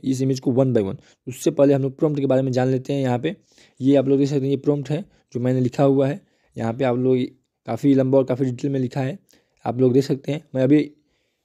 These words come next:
पूरे प्रॉम्प्ट को एक साथ दिखाऊंगा, उससे पहले हम लोग इमेज one by one देख लेते हैं। यहाँ पे इमेज, इमेज काफ़ी यूनिक और काफ़ी अच्छा बनता है।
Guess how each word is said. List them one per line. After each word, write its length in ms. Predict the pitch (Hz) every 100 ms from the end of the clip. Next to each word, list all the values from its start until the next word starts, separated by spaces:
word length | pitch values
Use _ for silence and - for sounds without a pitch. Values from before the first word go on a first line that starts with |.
| _ _ -
पूरे 180 | 139 143
प्रॉम्प्ट 320 | 135 143 135
को 100 | 139
एक 100 | 135
साथ 160 | - 139
दिखाऊंगा, 440 | 131 135 135 151 - _ _
उससे 160 | - 139
पहले 180 | 139
हम 60 | 139
लोग 100 | 139
इमेज 260 | 131 135 131
one 220 | 139 135
by 80 | 135
one 160 | 131
देख 140 | 123 120
लेते 200 | 95 92
हैं। 140 | 90 _ _ _ _ 120
यहाँ 80 |
पे 80 | 117
इमेज, 360 | 131 143 151 139 -
इमेज 220 | 131 143 131
काफ़ी 280 | - 127
यूनिक 360 | 147 139 135 139
और 160 | 135 131
काफ़ी 220 | - 120
अच्छा 200 | 131 147
बनता 260 | 135 127 131
है। 100 | 143